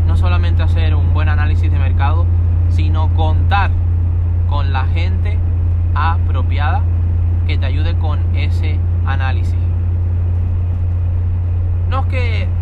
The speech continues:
sea mejor ni peor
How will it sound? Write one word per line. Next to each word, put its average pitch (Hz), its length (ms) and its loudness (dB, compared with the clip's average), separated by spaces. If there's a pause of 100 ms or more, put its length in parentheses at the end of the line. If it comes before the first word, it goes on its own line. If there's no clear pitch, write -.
(280)
sea 196 760 -2 (500)
mejor 214 440 -2 (240)
ni - 120 -2
peor 175 380 -2